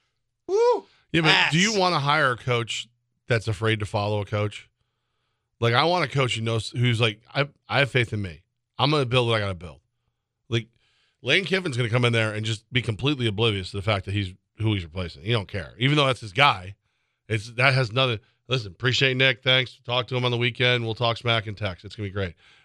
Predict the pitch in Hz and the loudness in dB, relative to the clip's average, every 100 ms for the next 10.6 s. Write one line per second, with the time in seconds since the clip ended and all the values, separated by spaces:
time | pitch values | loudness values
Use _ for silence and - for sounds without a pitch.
0 | - 113 113 110 123 117 113 123 107 110 | -4 0 0 -4 -2 0 2 2 2 -2
1 | 95 - 78 _ _ _ 113 107 117 98 | -4 -12 -20 _ _ _ -6 -2 0 -2
2 | 95 87 76 - _ _ _ _ _ 117 | -4 -8 -12 -20 _ _ _ _ _ -2
3 | 131 - _ _ _ _ - 127 120 147 | -2 -4 _ _ _ _ -6 -2 4 4
4 | 220 - 135 139 139 - _ _ - 143 | 2 -2 -2 -2 -4 -4 _ _ 0 2
5 | 151 - _ _ _ 127 147 113 165 190 | 2 -2 _ _ _ 0 0 2 0 0
6 | 214 208 - 151 120 147 151 143 131 - | 0 -2 -2 -4 0 0 2 2 -2 0
7 | 156 135 113 98 - 127 - - 151 160 | 2 2 2 -2 -8 -8 -6 -2 0 0
8 | 165 - - 139 135 135 127 101 123 107 | -4 -6 -4 -2 0 0 0 0 -2 -2
9 | 110 117 131 107 101 95 113 110 95 127 | -2 0 0 -2 -8 -4 -2 -2 -4 -2
10 | 143 98 92 92 85 | -2 -4 -8 -12 -16